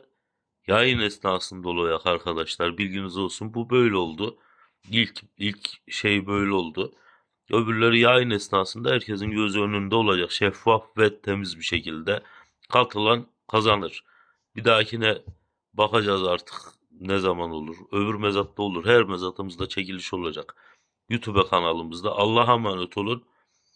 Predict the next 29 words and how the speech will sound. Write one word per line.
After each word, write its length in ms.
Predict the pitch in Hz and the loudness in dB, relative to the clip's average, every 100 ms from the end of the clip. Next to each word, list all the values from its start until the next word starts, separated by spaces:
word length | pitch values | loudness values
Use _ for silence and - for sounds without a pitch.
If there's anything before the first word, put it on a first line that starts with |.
| _ _ _ | _ _ _
Görüşmek 520 | 104 113 - 120 113 | 0 0 0 0 -2
üzere 200 | 98 95 | 2 4
arkadaşlar. 640 | 90 90 98 90 - 87 78 | 4 2 0 -2 -2 -4 2
Hayırlı 380 | 104 110 107 | 2 2 -2
günler. 380 | 107 107 107 90 - | -4 -4 0 -2 0
Allah 320 | 92 104 107 | 0 2 2
işinizi 500 | 107 - 104 90 95 | 0 -6 -8 -8 -6
gücünüzü 460 | 95 92 95 90 90 | -6 -6 -8 -8 0
rast 280 | 98 95 - | 0 0 -8
getirsin. 480 | 87 87 - 104 - - _ _ _ - | -10 -8 -8 -8 -12 -20 _ _ _ 2
Vedat 340 | 104 117 117 | 4 6 6
abi 220 | 117 110 107 | 4 2 -2
İstanbul. 680 | - - 120 113 104 110 - _ _ _ _ _ _ _ _ _ | -4 2 2 2 -4 -4 -10 _ _ _ _ _ _ _ _ _
Güle 300 | 92 107 127 | 0 4 6
güle 300 | 117 110 104 | 6 4 4
besle 320 | 101 - - | 2 0 4
abi. 400 | 98 95 98 - - _ | 6 6 2 -6 -12 _
Güle 220 | 101 110 123 | -2 0 0
güle 320 | 107 101 95 | 0 -2 -2
besle. 480 | 95 - 110 113 - _ _ _ _ _ | -6 -6 0 0 -2 _ _ _ _ _
Üç 260 | 110 110 110 | -10 -10 -12
yüz 160 | 104 | -8
liraya 380 | 101 107 98 92 _ _ - | -2 2 2 0 _ _ 2
para 260 | 113 123 | 4 6
önemli 460 | 120 120 117 117 110 | 2 0 -2 -4 0
değil. 320 | 113 95 - 98 | 0 0 -6 -2
Ben 160 | 104 | -2
seni 300 | 101 110 110 | 0 -2 0
kazandım. 640 | 104 95 95 95 101 110 | 2 2 0 -4 -6 -8